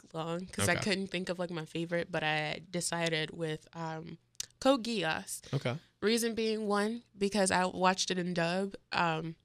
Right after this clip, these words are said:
Speaker 1: and, you know, Johnny Bunyash, I love his voice.
Speaker 2: Mm-hmm.
Speaker 1: Um, so that's, like, one of the main reasons.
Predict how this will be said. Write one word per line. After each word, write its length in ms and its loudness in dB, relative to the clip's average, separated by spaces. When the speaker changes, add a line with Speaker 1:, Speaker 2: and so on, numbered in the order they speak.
Speaker 1:
and, 140 0
you 60 0
know, 160 2
Johnny 260 -2
Bunyash, 480 0
I 60 -4
love 380 -2
his 160 -2
voice. 460 0
Speaker 2:
Mm-hmm. 240 0
Speaker 1:
Um, 380 2
so 140 -2
that's, 200 0
like, 140 -2
one 240 -2
of 80 0
the 80 -2
main 300 -2
reasons. 480 -4